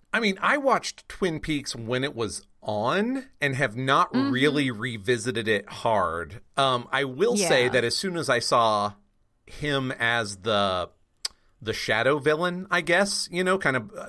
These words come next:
Speaker 1: not connected to Whitehall, but, like, the other front, I was like,
Speaker 2: Yes.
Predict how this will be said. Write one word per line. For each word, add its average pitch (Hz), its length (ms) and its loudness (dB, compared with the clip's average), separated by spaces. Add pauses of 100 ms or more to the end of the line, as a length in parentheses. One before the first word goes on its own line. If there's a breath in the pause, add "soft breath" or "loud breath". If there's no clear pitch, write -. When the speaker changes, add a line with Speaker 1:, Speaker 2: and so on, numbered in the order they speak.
Speaker 1:
not 151 360 2
connected 135 420 -2
to 143 60 -2
Whitehall, 127 420 2
but, 123 160 -4
like, 117 280 0
the 117 160 0
other 117 260 2
front, 104 460 -6
I 120 80 0
was 107 140 -2
like, 110 200 2
Speaker 2:
Yes. - 420 -12